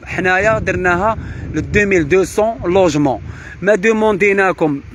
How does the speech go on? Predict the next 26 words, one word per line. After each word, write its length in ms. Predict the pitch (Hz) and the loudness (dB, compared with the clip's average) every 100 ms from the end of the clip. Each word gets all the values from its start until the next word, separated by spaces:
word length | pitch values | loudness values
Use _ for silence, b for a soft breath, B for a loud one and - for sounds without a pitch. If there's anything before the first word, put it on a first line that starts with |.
| 170 | -8
ندخلوا 680 | 175 196 175 190 185 156 127 B B 165 | -4 -2 -2 -2 0 0 -2 B B 0
لا 240 | 185 196 | 2 2
كوميتي 440 | 180 190 190 190 | 0 0 0 0
دو 80 | 175 | -2
كارتي، 560 | - 202 185 156 139 120 B B B | 2 2 2 -2 -4 -6 B B B
لا 160 | 190 | -2
كوميتي 500 | 202 196 196 185 196 | 0 -2 0 -2 -2
دو 100 | 175 | -2
خورطي، 420 | - 208 - 202 214 | 2 0 2 0 2
لا 120 | 196 | 2
والو. 380 | 185 175 143 123 | 2 0 -2 -4
حنايا 340 | 170 180 202 | -2 0 0
درناها 380 | 180 180 175 165 | -2 -2 0 0
لوجه 440 | 165 196 160 165 | 2 0 2 2
الله. 320 | 151 170 190 - B B B B - - | 2 2 0 -4 B B B B -20 -10
حنايا 500 | - 196 196 180 156 | -2 2 2 2 0
في 100 | - | -4
الدوبي 460 | 175 196 190 202 | 0 2 4 2
قلنا 420 | 214 170 175 175 170 | 0 0 -2 -2 -4
لكم 320 | - 185 160 | -2 -4 -2
باللي 340 | 160 156 175 | -4 -2 -4
حنايا 560 | 147 147 151 156 175 214 B B B B 147 | -4 -2 -2 0 -2 -2 B B B B -4
متطوعين. 1600 | 151 180 202 190 165 160 - 156 151 151 147 131 160 156 110 107 - - - - - - - - - - - - | 2 4 4 0 0 0 2 0 0 2 2 2 2 2 0 -10 -20 -20 -20 -20 -20 -20 -20 -20 -20 -20 -10 -4
يش-، 180 | 147 196 | 0 0
نشد 360 | 190 254 202 | 0 0 0
المفتاح 640 | 214 202 175 226 220 - | 0 0 0 0 0 -2